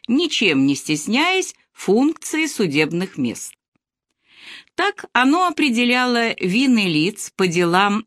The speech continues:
неполитического свойства, брало имущество их под свою охрану, принимало по отношению к кредиторам на себя обязанности администрации и входило нередко в рассмотрение вопросов о том, кто и как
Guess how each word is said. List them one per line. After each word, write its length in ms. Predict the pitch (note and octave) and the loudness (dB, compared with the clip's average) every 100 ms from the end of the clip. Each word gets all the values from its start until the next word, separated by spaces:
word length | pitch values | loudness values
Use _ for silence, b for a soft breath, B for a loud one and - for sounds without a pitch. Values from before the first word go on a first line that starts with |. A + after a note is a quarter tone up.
| - | -4
неполитического 1120 | E3+ A3 C#4+ B3+ G#3+ - C#3+ - C#3+ - D#3+ | 0 0 0 0 -2 -2 -4 -4 -8 -6 -6
свойства, 680 | D#3+ D#3+ E3 E3 - E3 F#3 _ _ B B B B | -6 -4 -2 -4 -6 -8 -10 _ _ B B B B
брало 440 | G#3+ D4 F4 F#4 | 2 2 2 2
имущество 720 | F4 D#4 D#4+ - D#4+ - C4+ | 2 2 2 0 -4 -6 -2
их 220 | C#4 B3 | -2 -2
под 160 | - G3 | -6 -6
свою 320 | F3+ F#3 A3 | -2 0 2
охрану, 640 | G#3+ E3 D#3+ C#3+ B2 C3+ - _ B B B | 0 -2 -2 -2 0 -2 -4 _ B B B
принимало 560 | F#3 G#3 A3 G#3+ G#3+ G3+ | 0 2 4 4 2 0
по 160 | G3+ | 0
отношению 720 | F#3+ F#3+ F#3 F3+ G3 F#3 F#3 F3+ | 0 0 -2 0 0 2 0 -2
к 40 | |
кредиторам 720 | F#3 F#3 F3+ F3+ A#3+ C#4+ G3+ D3+ | -2 0 -2 0 0 0 2 2
на 100 | D3+ | 0
себя 560 | - C#3+ D3 C#3+ C3+ - _ | -2 -2 2 0 -2 -8 _
обязанности 720 | E3 D#3 F3+ F3+ E3+ D#3+ D#3+ E3+ | -2 2 0 0 0 -2 0 -2
администрации 1080 | D3+ D#3 D#3 D3 - D3+ C#3+ - E3+ A3+ B B B B B | 0 0 0 0 -2 -2 -2 -4 -4 -4 B B B B B
и 200 | B3+ E4 | 0 0
входило 560 | - E4 D4+ C#4 E4+ | -2 -2 0 0 2
нередко 520 | E4 C#4 A#3+ C4+ - B3 | 2 2 2 -2 -4 -2
в 40 | |
рассмотрение 720 | A#3+ A3+ G3+ F#3+ G3+ G3+ F#3+ | -2 0 -2 0 0 2 0
вопросов 580 | F3 F3 F3+ E3 - D#3+ | 0 0 0 -2 -2 0
о 100 | F3+ | -2
том, 340 | F3+ E4+ F#4 E4 _ _ _ | 0 0 0 -2 _ _ _
кто 340 | - - E4 F#4 | -18 -2 0 2
и 140 | E4 | 0
как 500 | - B3+ F#3 C#3+ - | 0 0 0 0 -8